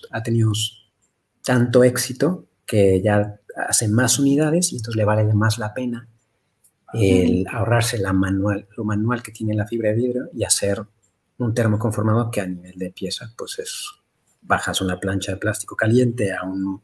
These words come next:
Speaker 1: a un molde y te sale la pieza y,
Speaker 2: Ujú.
Speaker 1: y ya está. Entonces, bueno, este coche está, está hecho así y la manera de presentarlo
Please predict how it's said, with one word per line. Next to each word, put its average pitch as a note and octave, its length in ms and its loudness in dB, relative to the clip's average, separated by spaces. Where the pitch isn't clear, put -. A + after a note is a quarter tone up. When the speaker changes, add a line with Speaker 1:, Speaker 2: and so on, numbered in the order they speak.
Speaker 1:
a - 140 -10
un G2 160 -8
molde E3 540 2
y G#2+ 100 -2
te G#2 120 -4
sale F#2+ 200 0
la F2 100 -6
pieza - 340 -4
y, E2 280 -2
Speaker 2:
Ujú. B3+ 180 6
Speaker 1:
y F2+ 120 -4
ya F#2 120 -8
está. - 340 -10
Entonces, F#2+ 680 -2
bueno, - 240 -10
este - 280 -4
coche G2 280 -2
está, F2+ 560 -2
está - 220 -8
hecho - 140 -4
así - 440 0
y A2 180 2
la F#2 180 -2
manera F#2 300 -4
de A#2 40 -8
presentarlo A#2 720 0